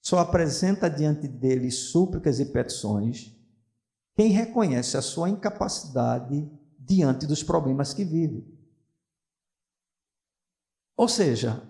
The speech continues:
a igreja é um refúgio para fracos. Amém? Eu li, é, uma declaração recentemente, é, de alguém que disse exatamente isso, né?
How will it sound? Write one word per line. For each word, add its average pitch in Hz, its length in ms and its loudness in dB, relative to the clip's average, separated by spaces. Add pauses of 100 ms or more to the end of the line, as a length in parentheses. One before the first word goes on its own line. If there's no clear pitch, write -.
a 214 100 4
igreja 143 520 2
é - 20 4
um 214 120 2
refúgio 190 800 2
para - 180 -6
fracos. - 680 -4 (1400)
Amém? 147 500 0 (680)
Eu 190 180 6
li, 185 680 4
é, 135 260 2
uma 147 200 2
declaração 139 1000 0
recentemente, 135 1120 0 (600)
é, 123 1160 0 (600)
de 139 120 2
alguém 147 320 4
que 160 140 -4
disse 135 840 -2 (440)
exatamente 170 720 2
isso, 131 600 0
né? 143 480 -2